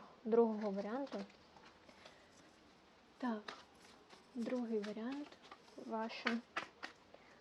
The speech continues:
сфера діяльності, ваше призначення, де себе реалізувати. Другому варіанту. Перевернутий рицар, лицар,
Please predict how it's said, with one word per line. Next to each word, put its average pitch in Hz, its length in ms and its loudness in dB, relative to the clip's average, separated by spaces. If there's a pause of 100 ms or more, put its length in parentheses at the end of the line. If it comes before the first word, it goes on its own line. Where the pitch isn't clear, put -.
(500)
сфера 226 340 4
діяльності, 262 760 0
ваше 220 580 -2 (180)
призначення, 247 1000 0 (540)
де 226 220 2
себе 214 320 -2
реалізувати. 208 760 -2 (920)
Другому 226 340 4
варіанту. 208 480 -2 (1120)
Перевернутий 302 1300 2 (100)
рицар, 247 840 0
лицар, 226 540 2